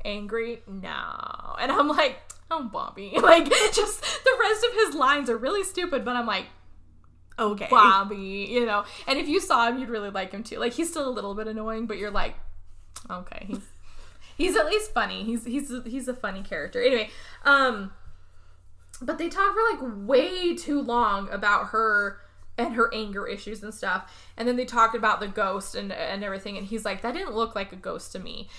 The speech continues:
Speaker 1: And she's like, "You've seen a lot of ghosts?" And he's like, "Well, no, it's just not what I thought a ghost would look like."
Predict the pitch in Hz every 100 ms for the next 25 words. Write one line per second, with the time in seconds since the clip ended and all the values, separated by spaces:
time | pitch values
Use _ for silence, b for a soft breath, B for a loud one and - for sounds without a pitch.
0 | B - 240 240 233 214 - 233 220 214
1 | 262 240 214 196 240 240 208 240 233 208
2 | 220 247 269 254 240 214 220 220 196 196
3 | 196 202 185 196 196 190 180 208 208 180
4 | 160